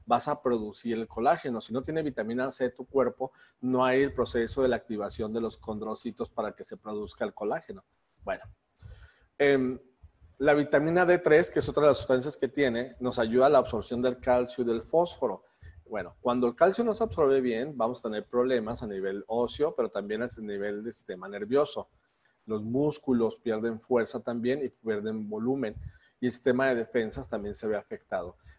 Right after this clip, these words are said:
Hay una investigación donde se está viendo, por ejemplo, ahorita con el tema de, del virus que anda suelto ahí, se ha visto que las personas que tienen deficiencia de vitamina D, de dedo, se ha visto que cuando le hacen estudios post-mortem,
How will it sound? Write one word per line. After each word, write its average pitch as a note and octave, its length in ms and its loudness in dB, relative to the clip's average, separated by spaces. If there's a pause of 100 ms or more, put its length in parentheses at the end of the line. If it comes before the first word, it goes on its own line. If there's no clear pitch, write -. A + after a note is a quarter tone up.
(120)
Hay C3+ 100 2
una F3 140 4
investigación B2+ 920 0
donde A#2 300 2
se - 140 -8
está A#2 240 -2
viendo, A#2+ 360 0
por - 100 -8
ejemplo, A2 300 -6
ahorita G#2+ 260 -4
con A2+ 140 -6
el F#2+ 100 -8
tema A2+ 320 -4
de, G#2 220 -2
del G2 180 -10
virus A2+ 240 -8
que - 100 -4
anda A2+ 180 -4
suelto A#2+ 360 0
ahí, B2 180 -2 (440)
se - 120 0
ha C3 60 6
visto C3 260 2
que C3 80 2
las A#2 140 0
personas - 400 -4
que - 100 -6
tienen C3 240 0
deficiencia A#2+ 560 0
de B2 140 2
vitamina A#2 600 -6
D, D#3 460 -2
de A2 140 -2
dedo, D#3+ 400 2 (500)
se - 220 4
ha C3 60 8
visto C#3 400 2
que B2+ 120 0
cuando A2+ 380 0
le A2+ 100 2
hacen B2 260 -2
estudios C3 420 0
post-mortem, C#3 800 0